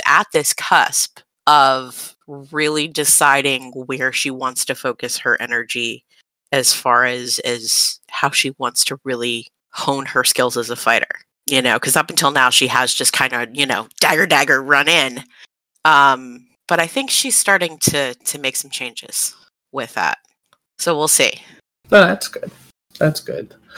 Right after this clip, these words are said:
Speaker 2: But yeah, um, with, with the combat, I, I just wanna remind you that, uh, with your, uh, uncanny dodge, or, um, is that what it's called? Yeah, uncanny dodge, uh, you'll only take, uh,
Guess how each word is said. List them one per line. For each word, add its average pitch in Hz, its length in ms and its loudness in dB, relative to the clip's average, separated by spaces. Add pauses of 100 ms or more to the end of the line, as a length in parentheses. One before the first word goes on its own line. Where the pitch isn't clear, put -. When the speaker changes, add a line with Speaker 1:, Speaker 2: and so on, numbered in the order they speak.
(280)
Speaker 2:
But 151 160 12
yeah, 175 200 8
um, 113 600 4 (400)
with, 156 260 8
with 143 160 4
the 123 80 0
combat, 156 920 4 (120)
I, 76 160 -2
I 120 80 4
just 120 160 2
wanna 107 180 2
remind 127 360 2
you 113 160 2
that, 98 440 4 (160)
uh, 98 320 4
with 113 320 0
your, 101 440 2 (260)
uh, 92 420 2
uncanny 139 520 4
dodge, 104 640 4 (220)
or, 98 360 6
um, 92 420 2 (200)
is - 80 -10
that 120 80 4
what 139 60 6
it's 139 120 0
called? 160 240 4
Yeah, 127 180 10
uncanny 135 420 4
dodge, 107 680 4 (380)
uh, 95 440 4 (180)
you'll 117 240 4
only 123 240 4
take, - 800 0
uh, 95 480 4